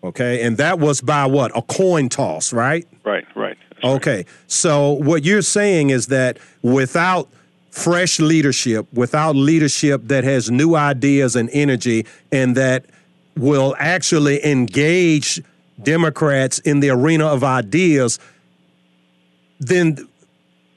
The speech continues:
Speaker 1: this ju-, this will just, this, this little bit, we don't have the governorship, we don't have the two Senate seats, we, we don't have anything of the top five, we don't have any of that. All we have is the legislature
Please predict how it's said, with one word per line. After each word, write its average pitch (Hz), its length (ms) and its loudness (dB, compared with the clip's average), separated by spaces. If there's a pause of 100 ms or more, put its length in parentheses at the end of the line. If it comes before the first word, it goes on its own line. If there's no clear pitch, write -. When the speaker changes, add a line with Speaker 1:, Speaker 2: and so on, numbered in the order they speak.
(140)
Speaker 1:
this 170 320 -2
ju-, 175 180 0
this 180 300 -2
will 165 80 2
just, 151 500 -2
this, 180 220 0
this 165 200 0
little 185 300 2
bit, 175 200 2
we 151 120 2
don't 180 280 0
have 185 240 0
the 143 60 0
governorship, 135 680 0
we 127 80 2
don't 160 260 0
have 156 600 -2
the 123 80 0
two 165 220 0
Senate 135 460 -2
seats, - 540 -4 (300)
we, 143 200 2
we 139 220 2
don't 170 260 2
have 165 240 2
anything 165 580 2
of 139 120 -6
the 131 100 0
top 185 340 -2
five, 180 480 0
we 160 100 2
don't 160 200 0
have 160 200 0
any 175 220 2
of 131 120 0
that. 147 340 -2 (300)
All 202 380 0
we 196 240 2
have 185 540 0
is 165 180 0
the 190 80 2
legislature 156 840 -2